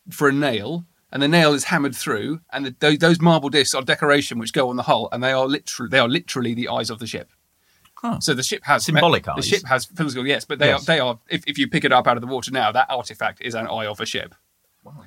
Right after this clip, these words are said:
Speaker 1: So it's a physical artifact, as well as it opens up the world of trying to understand the metaphorical artifacts, the metaphorical point of why ships might have had eyes back in, um, in ancient Greece. But it's not just in ancient Greece.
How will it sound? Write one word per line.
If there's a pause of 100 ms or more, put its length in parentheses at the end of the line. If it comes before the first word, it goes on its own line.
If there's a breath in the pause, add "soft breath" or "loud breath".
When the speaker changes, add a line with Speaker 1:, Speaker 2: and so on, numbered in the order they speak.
Speaker 1:
So
it's
a
physical
artifact,
as
well
as (320)
it
opens
up
the
world
of
trying
to
understand
the
metaphorical
artifacts, (120)
the
metaphorical
point
of
why
ships
might
have
had
eyes (340 soft breath)
back
in,
um,
in
ancient
Greece.
But
it's
not
just
in
ancient
Greece.